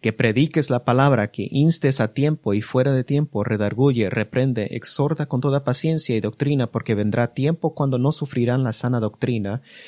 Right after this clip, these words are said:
sino que teniendo comezón de oír, se amontonarán maestros conforme a sus propias concupiscencias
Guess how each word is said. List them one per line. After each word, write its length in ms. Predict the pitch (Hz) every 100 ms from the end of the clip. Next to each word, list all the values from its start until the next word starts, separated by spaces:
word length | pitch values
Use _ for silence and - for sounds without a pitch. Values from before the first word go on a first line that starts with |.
| -
sino 300 | - 123 120
que 100 | 117
teniendo 460 | 110 120 120 135 147
comezón 420 | 139 123 - 143
de 120 | 131
oír, 260 | 107 123 -
se 300 | - - 113
amontonarán 1040 | 101 101 107 120 - 127 131 131 127 110 135 _
maestros 480 | - 98 127 - 123
conforme 440 | - 98 123 123 120
a 20 |
sus 180 | 113 -
propias 400 | - 127 123 -
concupiscencias 1120 | 113 113 - - 107 101 98 90 113 -